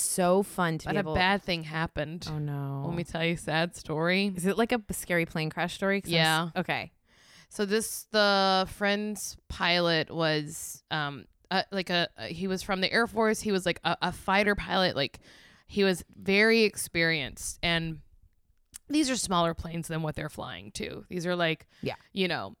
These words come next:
Speaker 2: they don't seat twenty people
Speaker 1: Right.
Speaker 2: planes. Um, and he had just bought this, like, this new state-of-the-art plane, my parents' friend, um, like, very fancy. And it was so new and had all these, like, new things. He,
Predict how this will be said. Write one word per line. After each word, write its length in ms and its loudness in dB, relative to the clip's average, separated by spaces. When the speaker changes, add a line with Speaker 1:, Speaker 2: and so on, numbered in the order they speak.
Speaker 2:
they 340 0
don't 240 0
seat 460 -6
twenty 340 -6
people 540 -10
Speaker 1:
Right. 140 -4
Speaker 2:
planes. 480 -8
Um, 440 4
and 220 2
he 460 0
had 180 -6
just 260 -2
bought 220 -2
this, 180 -6
like, 320 -6
this 220 -4
new 180 2
state-of-the-art 800 0
plane, 540 -4
my 280 -2
parents' 380 -8
friend, 440 -8
um, 400 -2
like, 260 -2
very 240 6
fancy. 560 0
And 400 2
it 120 -2
was 200 0
so 340 2
new 640 0
and 160 -6
had 140 0
all 100 2
these, 160 -2
like, 100 -4
new 140 -6
things. 220 -4
He, 200 -10